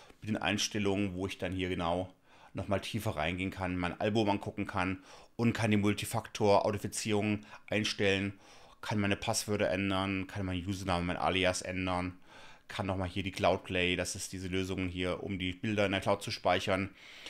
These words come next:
aktivieren und meine, äh, Tarife ändern und kann auch, äh, noch die Kamera freigeben, per E-Mail oder per, ähm, Handynummer an andere Menschen, die vielleicht auf die Kamera zugreifen möchten.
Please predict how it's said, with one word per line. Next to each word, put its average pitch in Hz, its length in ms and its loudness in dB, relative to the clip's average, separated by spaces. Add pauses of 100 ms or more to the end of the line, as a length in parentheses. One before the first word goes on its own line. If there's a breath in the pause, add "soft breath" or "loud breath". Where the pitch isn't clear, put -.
(260 loud breath)
aktivieren 123 640 4
und 107 180 2
meine, 95 460 2
äh, 92 320 0
Tarife - 480 -4
ändern 95 880 0
und 95 560 -8 (100)
kann 113 220 -4
auch, - 240 -2
äh, 110 180 0
noch 104 180 0
die - 120 -16
Kamera 98 580 2 (240)
freigeben, 123 840 2 (180)
per - 200 -6
E-Mail 113 240 4
oder 101 200 0
per, 95 340 0 (520 loud breath)
ähm, 92 640 2
Handynummer 107 640 2 (220 loud breath)
an 98 180 0
andere 101 320 0
Menschen, 98 520 0 (400 loud breath)
die 107 60 -8
vielleicht 104 300 -2
auf 107 140 -6
die - 160 -14
Kamera 98 420 0
zugreifen 92 760 -2
möchten. 80 480 -4